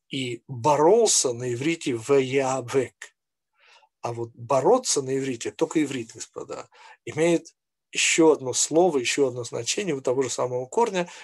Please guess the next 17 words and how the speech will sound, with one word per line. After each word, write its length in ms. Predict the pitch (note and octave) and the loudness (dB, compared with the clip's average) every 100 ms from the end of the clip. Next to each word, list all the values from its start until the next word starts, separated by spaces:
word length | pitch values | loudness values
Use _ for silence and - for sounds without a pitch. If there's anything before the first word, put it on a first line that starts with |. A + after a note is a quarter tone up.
| - | -12
это 300 | C#3 - C#3 _ _ - | -8 -6 -6 _ _ -6
слово 640 | - - D3 C#3 C#3 C#3+ _ _ _ | -4 2 4 4 2 -4 _ _ _
«пыль». 400 | G3+ F3 A2 - _ _ _ | -2 0 -2 -12 _ _ _
И 80 | B2+ | -4
Раши 340 | B2 D3+ - A#2+ | 0 2 0 -6
приводит 460 | A#2+ A#2 B2+ A#2+ | -8 -8 -8 -8
мидраш, 340 | D3 D3 A#3 - | -8 -2 0 0
что 180 | - | -2
пыль 380 | B2+ - G#3 G#3+ _ _ - | -6 -4 -6 -6 _ _ -6
стояла, 720 | - - C3 C#3+ D3+ D3 - _ _ _ _ | -4 -2 0 2 2 -2 -6 _ _ _ _
что 160 | - B2+ | -18 -14
называется, 520 | A#2+ A#2+ C#3 C3 B2 | -10 -6 -2 -2 -4
ну, 80 | C3+ | -6
по-русски 380 | - C#3 B2 B2 | -4 -4 -4 -8
столбом 540 | - C3 D3 F#3+ C3+ | -2 -2 0 -2 -2
до 140 | C#3 E3 | -2 -2
неба, 460 | D3 G#2 - - | -4 -10 -12 -18